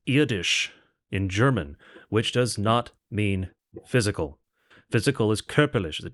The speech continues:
different word. Ird-, irdisch means earthly or mundane.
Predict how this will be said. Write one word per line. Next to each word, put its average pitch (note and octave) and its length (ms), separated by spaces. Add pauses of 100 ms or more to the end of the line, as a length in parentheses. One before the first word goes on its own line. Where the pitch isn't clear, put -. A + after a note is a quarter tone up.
different C3 340
word. F#2 340 (680)
Ird-, D3+ 280 (200)
irdisch C#3 480
means G#2 380 (160)
earthly C#3 460
or G#2+ 180
mundane. G2 920